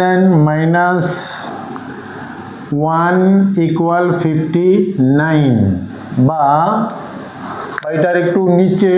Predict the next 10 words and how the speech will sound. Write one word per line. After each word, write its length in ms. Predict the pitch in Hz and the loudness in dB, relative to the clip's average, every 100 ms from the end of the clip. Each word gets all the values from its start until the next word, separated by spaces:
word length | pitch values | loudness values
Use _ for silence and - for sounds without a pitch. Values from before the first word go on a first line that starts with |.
| 202 202 196 - - - | 4 2 0 -4 -8 -4
লিখতে 260 | 151 151 170 | -4 -2 -2
চাই, 300 | 180 180 180 185 170 - - - - - - - | 0 2 2 2 0 -4 -10 -10 -10 -10 -8 -2
বা 360 | 131 123 143 151 165 185 220 208 - - - - - - - - - - - - - 143 - - | 2 2 4 2 2 2 2 0 -4 -10 -12 -12 -12 -12 -14 -14 -12 -14 -14 -14 -14 -14 -14 -10
ফাইভ, 320 | 139 151 170 185 | -6 0 2 2
আহ, 420 | 185 170 165 170 156 | 2 2 0 0 0
আহ, 220 | 151 151 147 | 2 2 2
কি, 140 | 196 226 226 233 - - | 2 2 2 0 -4 -8
সিক্স 400 | - 185 185 196 | -4 0 0 0
এন 220 | 185 196 214 233 233 226 - - - - - - - - - | 2 2 4 2 2 0 -6 -12 -14 -14 -14 -14 -14 -8 -4
মাইনাস 560 | 139 160 165 185 190 | 0 2 2 2 2